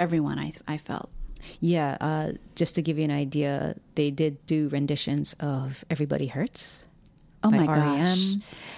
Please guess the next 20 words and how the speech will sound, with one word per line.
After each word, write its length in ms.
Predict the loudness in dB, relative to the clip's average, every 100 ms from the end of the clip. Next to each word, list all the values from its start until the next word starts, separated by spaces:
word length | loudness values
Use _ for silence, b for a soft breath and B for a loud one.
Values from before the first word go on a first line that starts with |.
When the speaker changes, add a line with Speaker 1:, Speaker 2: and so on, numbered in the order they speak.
| B
Speaker 1:
That 240 | 4 6 6
Speaker 2:
And 40 |
they 60 | 6
did 60 | 6
Speaker 1:
soloist, 720 | 6 6 6 4 2 -2 0
too. 400 | 0 0 0 -2
Speaker 2:
a 80 | 0
rendition 480 | 0 0 0 0 -2
of 340 | -2 -2 -2 -2
I'll 100 | -2
Stand 280 | 0 0 2
By 80 | 0
You 460 | 2 2 0 -2 -6 -8
Speaker 1:
Yep. 200 | -6 -8 -14 _ -4
Speaker 2:
by 380 | -2 0 -2 -4
The 60 |
Pretenders, 500 | -4 0 2 0 -2
right? 220 | -4 -4 -2
Speaker 1:
Mm-hmm. 340 | 0 0 0 -2 -6
Speaker 2:
Yeah. 200 | -12